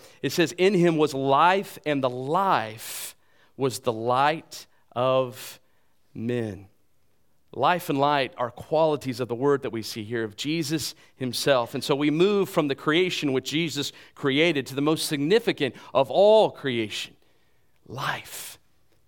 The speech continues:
that Jesus alone gives. He is the source of all life. And so what does life refer to? In a broad sense, it refers to the physical, the temporal life that Jesus has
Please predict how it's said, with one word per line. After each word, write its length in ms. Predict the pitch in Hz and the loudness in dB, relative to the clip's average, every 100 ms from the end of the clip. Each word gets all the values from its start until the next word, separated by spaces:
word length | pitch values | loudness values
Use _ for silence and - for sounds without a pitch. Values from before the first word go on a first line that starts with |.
| _ - | _ -12
that 120 | 110 | -10
Jesus 600 | - 165 165 151 147 - | -6 -4 -4 -4 -6 -6
alone 580 | 123 117 135 139 131 127 - _ - | -8 -4 -2 -2 -2 -6 -14 _ -4
gives. 380 | 131 107 90 | -2 -2 -4
He 100 | 151 | -4
is 100 | 147 | -4
the 100 | - | -6
source 460 | 120 - 160 156 - - | -8 -6 -4 -4 -4 -8
of 140 | 131 | -10
all 540 | - 151 160 139 110 - _ - | -6 -2 0 0 -2 -10 _ -6
life. 540 | 107 98 - - - _ _ _ _ _ _ | -4 -4 -12 -20 -20 _ _ _ _ _ _
And 100 | 139 | -6
so 100 | 135 | -2
what 120 | 185 151 | 0 0
does 120 | 143 | 0
life 400 | 147 165 147 - | 2 2 0 -8
refer 420 | 123 131 - 135 120 | -8 -8 -2 -2 -2
to? 360 | - 107 107 | -4 -4 -2
In 80 | 127 | -2
a 60 | 131 | 0
broad 380 | 147 160 180 | 2 4 2
sense, 380 | - 180 170 151 | 0 0 0 -2
it 40 | 117 | -6
refers 340 | 117 151 131 | -2 -2 -2
to 60 | 123 | -8
the 80 | |
physical, 720 | 117 - 170 151 156 165 160 | -10 0 0 0 -2 0 0
the 100 | - | -2
temporal 380 | - - 165 165 | -6 -4 -4 2
life 280 | 151 147 143 | 4 2 0
that 80 | 139 | -6
Jesus 380 | 151 139 143 | -4 -2 -4
has 140 | 139 | -4